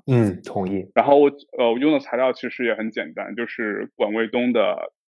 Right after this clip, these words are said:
Speaker 2: 他的所有题。然后，但是管卫东之前我是把这个O G全部做完，刷，刷，刷完了O G，刷完管，管卫东，基本上每周再做一套模拟题，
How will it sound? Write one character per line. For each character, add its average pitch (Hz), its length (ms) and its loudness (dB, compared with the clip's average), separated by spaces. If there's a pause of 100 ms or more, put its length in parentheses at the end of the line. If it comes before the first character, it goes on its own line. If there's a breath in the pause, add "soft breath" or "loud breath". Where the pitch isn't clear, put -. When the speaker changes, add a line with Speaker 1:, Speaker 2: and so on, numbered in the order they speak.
Speaker 2:
他 123 120 -4
的 113 60 -8
所 113 160 -4
有 95 140 -2
题。 - 260 -16 (720)
然 107 120 2
后， 113 280 4
但 143 100 2
是 117 280 -4 (100)
管 107 220 -4
卫 120 80 -2
东 135 160 0
之 147 120 -2
前 113 280 -4
我 98 80 -8
是 - 100 -12
把 - 400 -6
这 107 100 -10
个 104 200 -8 (100)
O 135 160 4
G 165 340 0 (360)
全 107 180 -2
部 104 60 -6
做 110 160 0
完， 82 260 -10
刷， 139 220 0
刷， 151 220 0
刷 151 180 4
完 131 100 -2
了 135 60 -4
O 135 160 -2
G， 135 180 0
刷 135 160 -4
完 123 140 -4
管， - 180 -8
管 101 140 -6
卫 107 100 -8
东， 131 340 -4 (580)
基 156 100 0
本 117 120 0
上 120 160 -2
每 107 140 0
周 117 180 -2
再 120 120 2
做 120 200 -2
一 110 40 -2
套 120 180 -4
模 104 160 -4
拟 113 100 -6
题， - 220 -18